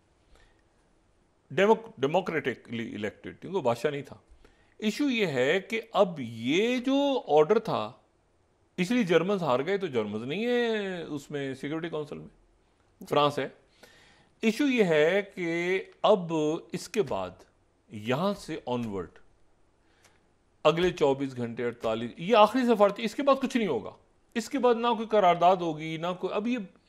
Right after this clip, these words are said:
Speaker 1: अहमकाना हरकत लगती है ना, ओआईसी की मीटिंग हो गई, ये हो गया। अब वो है कि जो जिसने जो करेगा वो करेगा।
Speaker 2: जी।
Speaker 1: और मेरा नहीं ख्याल कि कोई भी मुल्क इस पोजीशन में है कि वो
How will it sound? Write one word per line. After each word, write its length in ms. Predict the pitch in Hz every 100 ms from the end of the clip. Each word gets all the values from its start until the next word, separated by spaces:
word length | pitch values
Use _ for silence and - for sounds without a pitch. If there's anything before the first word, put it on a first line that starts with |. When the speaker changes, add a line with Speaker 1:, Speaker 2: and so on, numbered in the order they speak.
| -
Speaker 1:
अहमकाना 420 | 208 208 220 240
हरकत 220 | 220 220
लगती 240 | 202 190
है 60 | 226
ना, 80 | 233
ओआईसी 380 | 202 190 190 185
की 80 |
मीटिंग 340 | 190 160 170 165
हो 120 | 147
गई, 200 | 143 143
ये 200 | 139 180
हो 140 | 151
गया। 140 | 123 117 -
अब 140 | 233 214
वो 200 | 226 214
है 260 | 185 196
कि 160 | 196 196
जो 260 | 156 180
जिसने 440 | 180 165 156 165 160
जो 220 | 139 147
करेगा 520 | 139 127 127 127 127
वो 140 | 123 123
करेगा। 460 | 123 131 190 214
Speaker 2:
जी। 140 | 214 - _ _ _ _ _ - _ _ _ _ -
Speaker 1:
और 460 | 131 135 139 139 127 127 123 120 117 113 -
मेरा 280 | 127 160 170
नहीं 160 | 156
ख्याल 300 | 160 131 127
कि 140 | 120 135
कोई 220 | 131 143
भी 120 | 135
मुल्क 240 | 123 123 123
इस 100 | 127
पोजीशन 380 | - 113 107 123
में 160 | 120
है 440 | 107 123 120 101 - _ _ _ _ _ -
कि 80 | 117
वो 680 | 107 113 113 113 110 -